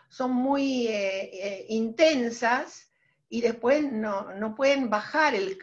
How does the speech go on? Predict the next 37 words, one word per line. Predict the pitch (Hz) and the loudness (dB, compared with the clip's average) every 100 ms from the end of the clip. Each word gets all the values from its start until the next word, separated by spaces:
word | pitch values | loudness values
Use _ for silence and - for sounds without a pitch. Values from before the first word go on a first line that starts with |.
| - 202 | -8 -6
un | 214 | -4
cambio, | 214 233 202 196 190 226 285 214 | 0 0 0 -4 -4 -4 -6 -6
y | |
no | 220 240 | -4 -4
se | 240 | -6
pueden | 240 233 | -6 -6
relajar | 220 208 202 226 220 | -4 -4 -2 -2 -2
para | 226 202 | -2 -2
dormir. | 190 175 165 165 147 - _ - - - - | -2 -4 -4 -6 -8 -14 _ -20 -20 -20 -8
¿Mm? | 220 339 - _ _ _ | -6 -6 -10 _ _ _
Entonces, | 240 262 277 285 254 | -2 2 2 0 0
bueno, | 254 170 175 | 0 0 -2
ahí | 214 269 | 0 2
la | 330 302 | 2 2
solución | 262 220 220 285 302 330 - _ | 2 0 -2 2 2 2 -8 _
es | 240 233 | -4 -2
bastante | 220 214 - 240 240 | -2 -4 -2 -2 0
más | 226 220 214 | -2 -2 -4
sencilla | 202 214 - 269 214 208 214 | -6 -6 -4 -4 0 0 0
que | 220 175 160 - | -2 -6 -6 -8
quizás | 180 170 - 226 | -14 -10 -8 -6
en | 196 | -6
otros | 190 202 214 - | -4 -4 -6 0
casos. | 262 220 - 220 240 - - - - | 2 2 0 -4 -4 -10 -20 -20 -6
A | 208 | -2
ver, | 226 190 | 0 -2
el | 185 | -4
que | 196 | -6
tiene | 226 233 | -4 -2
un | 240 | 0
trabajo | 233 220 226 214 196 | 2 4 4 2 -4
mitad | 196 190 196 202 | -4 -4 -2 0
de | 202 | 0
día, | 240 220 | 0 0
mitad | 190 180 196 208 | 0 -2 -2 0
de | 220 | -2
noche, | 226 240 247 277 247 | -4 -4 -4 -4 -4